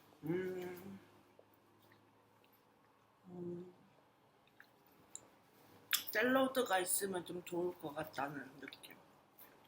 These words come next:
파스타도, 리조또도. 음. 그럼 더할 나위 없이 완벽하겠고. 이거는 약간 오유경이 좋아할 것 같은 스타일인데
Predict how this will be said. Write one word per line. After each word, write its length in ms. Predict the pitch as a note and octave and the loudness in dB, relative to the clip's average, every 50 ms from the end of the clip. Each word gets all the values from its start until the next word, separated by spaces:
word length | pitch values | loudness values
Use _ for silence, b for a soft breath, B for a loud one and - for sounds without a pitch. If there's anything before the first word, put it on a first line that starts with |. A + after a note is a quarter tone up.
| - - - - _ - - - - - - - - _ _ - _ _ _ - _ _ _ - _ _ _ - - - - | -20 -20 -20 -20 _ -20 -20 -20 -20 -20 -20 -20 -20 _ _ -20 _ _ _ -20 _ _ _ -20 _ _ _ 0 0 0 -2
파스타도, 720 | - G#3 G#3 - - - - - - - D3+ - - - - - - - - - - - - - - - - _ - _ | 0 0 2 2 0 -2 -4 -6 -6 -6 -6 -6 -8 -14 -14 -14 -18 -20 -20 -20 -20 -20 -20 -20 -20 -20 -20 _ -20 _
리조또도. 640 | _ G3 G3+ F#3+ G3+ G3+ G3 - - B2+ - - - - - - - - - - - - - - - - - - - _ _ E3+ | _ -6 -4 0 -2 -2 -2 0 -2 -2 -2 -4 -8 -16 -18 -20 -20 -20 -20 -20 -20 -20 -20 -20 -20 -20 -20 -20 -20 _ _ -16
음. 140 | E3 - - - - - - - - - - - - _ _ _ _ - | -16 -16 -16 -18 -20 -20 -20 -20 -20 -20 -20 -20 -20 _ _ _ _ -4
그럼 240 | A3 G#3 G3+ F#3+ | -2 -2 -2 -2
더할 420 | - - G3 G3+ G#3+ G#3+ A3 A3 G3+ | 2 4 6 8 8 8 8 8 6
나위 220 | G3+ F#3+ F#3+ F3 | 4 4 4 4
없이 300 | D3+ D#3+ D#3+ - - F3 | 2 0 -2 0 0 2
완벽하겠고. 680 | D#3 C#3 E3+ E3+ - - - - - - - - - - - - - - - - - - - - - - - - - - - - - - _ _ _ - - - - - - - - - - - - - - - - | 2 2 4 4 4 4 4 2 -10 -10 -10 -12 -14 -14 -20 -20 -20 8 8 8 8 8 -6 -12 -20 -20 -20 -20 -20 -20 -20 -20 -20 -20 _ _ _ -20 -20 -20 -8 -8 -8 -8 -8 -20 -20 -20 -20 -20 -20 -20 -10
이거는 480 | - G3+ - A3+ A#3+ A#3+ A#3+ A#3+ A3+ G#3 | -10 -2 2 4 4 4 4 4 4 2
약간 500 | F3+ F3+ - - - G3+ G#3 G3 F3 D3 - - - - - - - - - - - - - - - - - - - - - - - - - | 0 -2 -2 0 4 4 4 4 4 0 -6 -10 -20 -20 -20 -20 -20 -20 -20 -20 -20 -20 -20 -20 -20 -20 -8 -8 -8 -8 -8 -18 -4 2 4
오유경이 640 | G3 G#3 A3+ A#3+ C4 B3+ C4+ C4 A#3 G3+ F#3 E3+ | 4 6 6 6 6 8 6 6 6 4 2 0
좋아할 500 | - - F3+ F3 F#3+ F#3+ F#3+ F#3 F#3 - | 0 2 4 6 8 8 8 6 2 -2
것 160 | - C#3 - | -4 -8 -4
같은 340 | - F3 - - - E3 E3 | -4 -8 -6 -6 -8 -6 -4
스타일인데 880 | D#3 - - - - - E3 D#3 D3 B2 C3 B2+ C3 B2+ - - - | -2 -4 -4 -4 -8 -6 -4 -4 -2 -2 -4 -4 -6 -8 -8 -10 -12